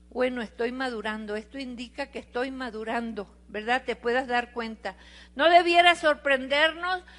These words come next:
ni avergonzarnos, ni escandalizarnos el hecho de que todavía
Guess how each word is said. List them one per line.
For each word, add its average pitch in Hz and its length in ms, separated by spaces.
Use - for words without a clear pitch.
ni 277 120
avergonzarnos, 302 1040
ni 294 120
escandalizarnos 277 1080
el 262 180
hecho 294 260
de 285 140
que 269 100
todavía 254 640